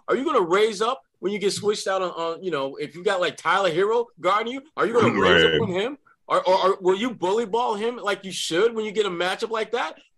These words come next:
Speaker 1: How are you going to take advantage of the things that you are talented and gifted to do? That's the thing that bothers me more than anything
Speaker 2: Yeah.
Speaker 1: else about Rob. There's so many things that he is physically gifted, capable of doing, and has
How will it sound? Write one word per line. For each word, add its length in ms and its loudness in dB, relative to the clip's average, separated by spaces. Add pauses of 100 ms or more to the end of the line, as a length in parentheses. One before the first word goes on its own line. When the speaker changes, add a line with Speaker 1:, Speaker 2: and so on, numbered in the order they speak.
(180)
Speaker 1:
How 220 -2
are 60 -6
you 180 -4
going 300 0
to 60 -4
take 280 -2
advantage 460 -2
of 100 0
the 60 -14
things 300 -2
that 140 -14
you 180 -4
are 260 -2
talented 640 -6
and 240 -8
gifted 460 -6 (200)
to 80 -14
do? 380 -6 (320)
That's 240 -4
the 100 -20
thing 160 0
that 180 -4
bothers 360 -4
me 80 -8
more 180 -4
than 240 -8
anything 400 0
Speaker 2:
Yeah. 60 -4
Speaker 1:
else 180 -12
about 220 -8
Rob. 220 -6 (140)
There's 240 0
so 200 -10
many 180 -6
things 320 -2
that 160 -2
he 200 -10
is 260 -12 (120)
physically 420 -6
gifted, 580 -6 (420)
capable 340 -2
of 140 -6
doing, 400 -4 (220)
and 120 -4
has 240 -4